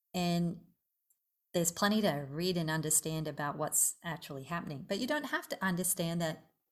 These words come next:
in order to take these small steps, because the practice or the tool that, that is the most effective is the one that you do.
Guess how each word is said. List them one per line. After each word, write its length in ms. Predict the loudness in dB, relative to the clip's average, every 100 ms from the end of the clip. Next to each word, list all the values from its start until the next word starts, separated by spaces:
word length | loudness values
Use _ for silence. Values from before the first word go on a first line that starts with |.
| _
in 160 | -6 -4
order 360 | -4 -4 -4
to 400 | -6 -6 -6 -6 -8 _ _ _ _ _ _ -20 -20 -12
take 260 | -10 -8
these 240 | -4 -2 0
small 320 | 0 -2 -4
steps, 580 | -4 -4 -6 -4 -6 -6 -12 -16 -6
because 360 | 0 4 4
the 80 | 4
practice 520 | 6 6 6 4 4
or 140 | 4 4
the 80 | 0
tool 300 | 2 2 2
that, 380 | 0 -6 -4 0
that 260 | 0 0 -8 -8
is 180 | -4 -2
the 80 | 0
most 240 | 0 0
effective 460 | -2 0 0 -2 -2
is 140 | 0
the 60 | 0
one 220 | 0 0
that 180 | 0 -4
you 60 | -6
do. 380 | -4 -4 -6